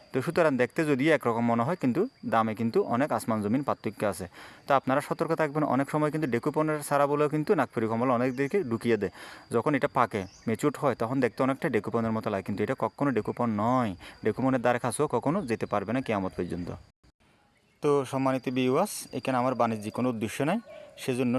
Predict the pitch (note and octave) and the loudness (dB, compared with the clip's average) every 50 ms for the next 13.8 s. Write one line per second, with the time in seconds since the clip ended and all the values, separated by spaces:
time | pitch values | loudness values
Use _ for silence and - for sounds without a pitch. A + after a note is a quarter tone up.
0 | - - C#3 - _ - D3 B2 A#2+ A#2 - D3 - B2 A#2+ B2+ C3 C3 C3+ C3 | -2 -4 -8 -8 _ -4 -2 -2 -2 -2 -2 -4 -2 -2 0 2 2 2 2 0
1 | - B2 A2+ - A#2+ G#2 G2+ A2 - - - - A2+ A#2 C#3 G3 - - _ - | -2 -6 -4 -4 -4 -4 -4 -6 -8 -10 -6 -2 0 0 0 -2 -4 -8 _ -20
2 | - - - - _ - G#2+ G#2+ G#2+ A#2 A#2+ - - - F3+ A#3 B3+ - - - | -20 -20 -20 -20 _ -4 -2 0 0 0 -2 -4 -4 -2 -2 -2 -2 -6 -14 -20
3 | - - - - - - - - A2+ A2 A2+ A2 A2 A2 G#2+ G2+ A#2+ - - - | -20 -20 -20 -20 -20 -16 -6 -4 -2 0 0 0 0 0 -2 -2 -4 -6 -6 -4
4 | A#2 C3 A#2+ A2+ - - B2 A#2+ C3 B2+ B2+ B2 C3 C3+ C#3+ E3+ A3+ - _ _ | -2 -2 -2 -2 -2 -4 -4 0 0 0 0 0 -2 -2 -2 -2 -4 -6 _ _
5 | _ _ _ _ - _ _ - - - - _ _ _ - - - - - - | _ _ _ _ -20 _ _ -20 -20 -20 -20 _ _ _ -20 -20 -20 -20 -20 -20
6 | - - - - - - A#2+ - - - D3+ D3+ C#3+ - - A#2+ B2 B2 - C3+ | -20 -20 -20 -14 -8 -6 -6 -6 -4 -2 -2 -2 -2 -4 -4 -4 -4 -2 -2 -2
7 | C3+ B2+ C3+ C3+ C3+ C3 D#3 F#3+ G#3+ - A2 G#2 B2 D3 F#3+ A3 - - - - | 0 2 2 2 2 2 0 -2 -2 -4 -2 -2 0 0 -2 -4 -8 -14 -20 -20
8 | - - - - A2 G#2+ - - C3 B2 B2 B2 B2+ B2+ B2+ B2 C3 C3+ B2 - | -20 -14 -6 -4 -4 -4 -2 0 0 2 2 4 4 2 2 0 -2 -4 -2 -4
9 | C#3 C3+ - - D3 C#3+ A#2 - A2 A2+ B2 B2+ - - E3 D#3+ B2+ B2+ B2+ B2+ | -6 -6 -4 -2 -2 -2 -2 -2 -2 -2 -2 -2 -2 -2 -2 -2 0 2 2 2
10 | B2 A#2 B2+ B2+ B2 - - B2 A#2 - C3+ C3 B2+ A2+ A#2 A#2 A#2+ A#2 A#2+ B2 | 2 2 -2 -2 -2 -2 -2 -2 -2 0 -2 -2 2 2 4 4 4 2 0 0
11 | B2 A#2+ B2 A#2 A#2+ B2+ A#2 G#2+ G#2+ A2 A#2+ A#2 - C#3 B2 B2+ B2 C3 C3+ D#3 | 0 0 0 0 0 0 0 0 0 0 0 0 0 -2 0 0 0 0 0 -2
12 | D3+ - A#2+ C#3+ A3 - - - - - - - - G#2+ A2 A2 G#2+ - A#2+ A2 | 0 2 2 0 0 -2 -6 -12 -18 -18 -16 -6 -2 -2 0 0 -2 -4 -4 -2
13 | A2+ A2+ G#2 G2+ F2 F2+ F2+ - - - - - - - - - | -2 0 0 0 -2 -2 -6 -10 -14 -20 -20 -20 -20 -18 -10 -6